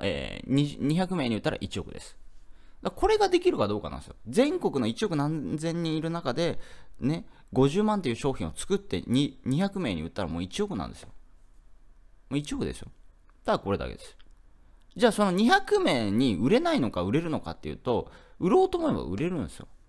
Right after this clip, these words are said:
で、それは売ろうと思っても売れるんですけど、売れない理由はまずつく、商品を作ったことがない。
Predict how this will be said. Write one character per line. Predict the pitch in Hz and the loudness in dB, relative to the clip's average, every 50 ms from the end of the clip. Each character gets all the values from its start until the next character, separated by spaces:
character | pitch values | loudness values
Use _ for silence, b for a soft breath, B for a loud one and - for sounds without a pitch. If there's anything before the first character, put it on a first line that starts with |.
| - - - - - | -20 -20 -18 -8 -6
で、 | - 139 | -6 -2
そ | - 196 | -2 -2
れ | 311 311 | -2 -2
は | 311 311 294 196 - - - - - - - | -2 0 0 -2 -2 -6 -10 -20 -20 -12 -6
売 | - 147 190 | -4 -2 0
ろ | 226 226 | 0 0
う | |
と | 226 240 | 0 -2
思 | 226 233 | -2 -2
っ | 233 - | -4 -4
て | - 135 | -4 -2
も | 110 92 92 | -2 0 0
売 | 104 104 | 0 0
れ | 135 147 | 0 0
る | 147 156 156 143 | 0 -2 -2 -2
ん | 131 113 95 | -2 -2 -2
で | 87 85 | -2 -4
す | - - | -6 -4
け | - 120 | -6 -2
ど、 | 113 135 107 | -2 0 0
売 | 98 | 0
れ | 92 104 | 0 0
な | 107 101 | 0 0
い | 101 101 | 0 0
理 | 107 110 | 0 0
由 | 110 120 | 0 0
は | 147 131 | 0 0
ま | 107 110 98 | 0 0 -2
ず | 85 | -2
つ | - - - | -6 -10 -8
く、 | - 104 - | -8 -8 -6
商 | - - 104 87 | -2 -2 -2 -2
品 | - - 143 | -2 -6 -6
を | 170 | -6
作 | - - - 95 | -8 -8 -8 -8
っ | |
た | - - - | -8 -8 -12
こ | - - | -12 -10
と | 76 | -10
が | - 64 | -8 -8
な | 65 78 76 | -6 -6 -6
い。 | 73 | -6